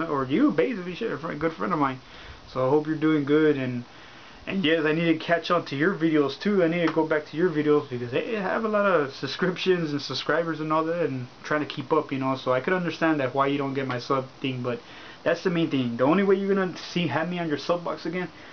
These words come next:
you just gotta keep going back to my channels, and that's when you, you're gonna find my video. The, my videos are gonna be popping up to your channel.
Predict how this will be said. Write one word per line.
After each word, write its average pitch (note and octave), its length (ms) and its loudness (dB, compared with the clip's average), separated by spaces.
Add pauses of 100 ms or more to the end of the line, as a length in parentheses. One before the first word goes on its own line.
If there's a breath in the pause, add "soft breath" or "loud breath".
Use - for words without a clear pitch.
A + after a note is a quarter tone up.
(120 loud breath)
you B2 140 -2
just D3 260 2
gotta C#3+ 180 0
keep D3 240 -4
going C#3 260 0
back C3 220 -2
to D3 60 -8
my B2+ 140 -2
channels, B2 420 -4
and A#2+ 140 -6
that's C#3+ 200 0
when C#3 140 -2
you, C3 140 -2 (160)
you're C#3+ 160 0
gonna C#3 240 0
find C#3 340 -2 (400)
my C3 140 -2
video. C3+ 320 0
The, C3 240 -6
my D3+ 120 2
videos E3 300 2
are D#3 60 2
gonna D#3+ 120 4
be D3+ 120 2
popping C#3+ 360 -2
up C#3 220 -2
to - 120 -6
your B2 100 -2
channel. B2 340 -4